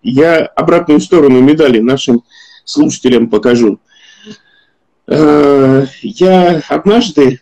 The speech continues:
примерно два года, ну, я считал, что я вынужден там спасать некоторых людей,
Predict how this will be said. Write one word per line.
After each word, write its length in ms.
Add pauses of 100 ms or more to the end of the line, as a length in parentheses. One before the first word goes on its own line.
примерно 540
два 240
года, 460 (520)
ну, 280
я 200
считал, 400
что 260
я 140 (100)
вынужден 640
там 260
спасать 800
некоторых 580
людей, 420